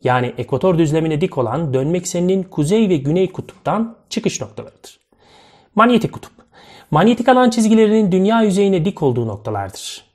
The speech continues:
Jeomanyetik kutup. Dünyayı klasik bir mıknatıs gibi düşünürsek, mıknatısların ucunu en iyi temsil eden noktalardır. Manyetik alan çizgileri kuzeyden güneye doğrudur. Yani pusulanın ucu manyetik güneyi gösterir.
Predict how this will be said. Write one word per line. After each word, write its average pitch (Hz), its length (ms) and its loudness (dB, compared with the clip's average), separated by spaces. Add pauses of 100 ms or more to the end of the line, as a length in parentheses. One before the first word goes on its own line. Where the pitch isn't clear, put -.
Jeomanyetik 160 720 4
kutup. - 200 -14 (800)
Dünyayı 240 460 4
klasik 226 480 0
bir 240 100 2
mıknatıs 196 500 -2
gibi 127 200 -2
düşünürsek, 113 800 -6
mıknatısların 180 720 -4
ucunu 165 420 -4
en 226 140 4
iyi 202 200 4
temsil 151 340 -2
eden 127 360 -4
noktalardır. 107 640 -10 (180)
Manyetik 247 340 2
alan 277 200 4
çizgileri 233 460 2
kuzeyden 202 680 2
güneye 175 320 2
doğrudur. 127 520 0
Yani 143 320 2
pusulanın 175 520 0
ucu 135 220 -2
manyetik 147 680 -4
güneyi 127 320 0
gösterir. - 680 -8